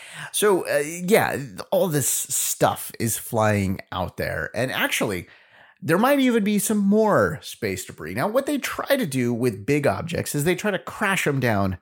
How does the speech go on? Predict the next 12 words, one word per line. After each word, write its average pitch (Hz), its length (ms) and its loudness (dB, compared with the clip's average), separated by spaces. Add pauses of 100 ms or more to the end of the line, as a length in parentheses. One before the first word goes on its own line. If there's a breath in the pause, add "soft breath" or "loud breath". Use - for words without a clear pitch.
(100)
to 101 180 -2
Earth. 87 260 -2
And 131 180 0
nasa 175 480 -2
actually 127 420 -4
just 117 380 -4
announced 95 600 -4 (220 loud breath)
that 127 100 0
the 117 160 -4
International 135 640 2
Space 262 500 0
Station - 580 -4